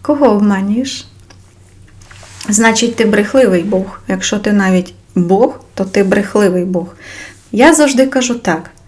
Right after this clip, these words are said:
Якому Богові, чи Творцю, чи кому ти дозволяєш через себе жити? Якому, які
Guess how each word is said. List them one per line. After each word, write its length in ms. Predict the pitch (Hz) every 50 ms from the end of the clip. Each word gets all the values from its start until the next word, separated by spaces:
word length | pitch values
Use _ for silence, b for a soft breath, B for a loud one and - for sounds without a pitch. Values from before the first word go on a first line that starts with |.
| b b b b b b b b b b _ _ _ - - - _ _ - - - _ _ _ _ _
Якому 800 | - 208 247 240 240 - 339 370 381 359 339 330 320 302 294 294 - - _ _ _ _ _ _ _ _ _ _ _ _ _ _ _ _ _ - - -
Богові, 840 | 202 202 226 269 311 330 277 190 185 180 170 175 185 160 160 - - - _ _ _ _ _ - _ - - _ _ _ _ _ _ _ -
чи 160 | - - 381
Творцю, 760 | 349 - 302 269 240 240 - - - - 180 170 170 180 185 - _ _ _ _ _ _ _ - _ _ - - - - - _
чи 160 | - - 311
кому 320 | 277 - 359 330 320 285 269
ти 120 | - 208
дозволяєш 640 | 196 208 202 196 202 202 190 208 208 220 208 -
через 260 | - 180 185 180 - -
себе 260 | 190 185 196 196 180
жити? 500 | 185 185 190 277 294 - - - - - - -
Якому, 760 | 220 214 247 262 262 262 - - 339 320 262 196 185 170 160
які 440 | 156 175 214 - - - 330 320